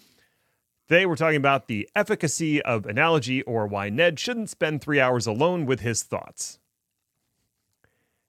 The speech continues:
Did I go for a three-hour trail run this past weekend?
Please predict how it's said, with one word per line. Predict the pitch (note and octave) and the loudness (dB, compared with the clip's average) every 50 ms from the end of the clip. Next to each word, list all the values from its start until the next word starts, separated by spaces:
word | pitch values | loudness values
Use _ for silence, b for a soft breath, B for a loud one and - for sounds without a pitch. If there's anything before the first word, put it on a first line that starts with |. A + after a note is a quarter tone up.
| _ _ _ _ _ _ | _ _ _ _ _ _
Did | A2+ G#2 F#2 | -6 -4 -2
I | F2 G2 G#2+ | -2 -2 -2
go | G#2 A2 A2+ B2 | 0 0 -2 -2
for | A#2 - C3+ | -2 -2 -4
a | C3+ B2 | -4 -4
three-hour | - - C#3+ C#3 C#3 C#3 D3 D3+ D3 | -4 -6 -4 0 0 2 2 0 -2
trail | - - D#3+ D3+ D3+ D#3 | -4 -2 -2 0 0 0
run | D#3 D#3+ E3 E3 D#3+ | 0 -2 -2 -4 -4
this | D#3+ D3 | -6 -6
past | - - D#3+ D#3+ D3 - E3+ | -6 -4 -4 -4 -4 -4 -6
weekend? | F3+ F3+ D3+ F#3+ F#3+ G3 G#3 F#3 - | -6 -4 -2 -2 -2 -2 -2 -4 -8